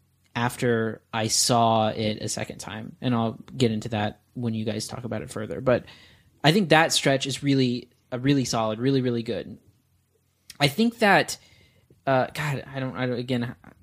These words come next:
spoiler talk. There's, there's a moment that happens maybe towards the middle of the movie where another character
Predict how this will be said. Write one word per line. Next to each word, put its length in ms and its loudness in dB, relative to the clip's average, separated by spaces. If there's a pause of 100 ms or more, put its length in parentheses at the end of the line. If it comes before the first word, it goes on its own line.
(120)
spoiler 640 0 (480)
talk. 340 -2 (400)
There's, 280 6
there's 280 4
a 40 4
moment 400 4 (240)
that 180 0
happens 420 0 (360)
maybe 440 -10
towards 300 0
the 100 0
middle 380 4
of 120 0
the 100 -2
movie 500 -2 (380)
where 200 6
another 380 2
character 920 -2